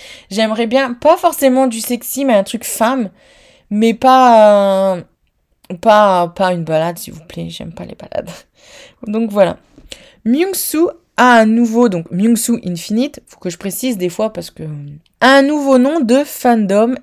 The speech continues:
et le nom c'est Ove, donc O F, non, O V E. Et c'est, euh, comme ça qu'on nous l'a, euh, décrit.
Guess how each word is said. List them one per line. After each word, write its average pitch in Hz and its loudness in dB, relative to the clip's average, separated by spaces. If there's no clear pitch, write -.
et 254 6
le 226 4
nom 233 0
c'est - -6
Ove, 196 4
donc 170 -8
O 233 2
F, 180 0
non, 170 -10
O 247 4
V 190 -4
E. 214 -6
Et 330 4
c'est, 285 -2
euh, 185 4
comme 240 0
ça 262 2
qu'on 220 -4
nous 202 0
l'a, 202 6
euh, 165 0
décrit. 185 -8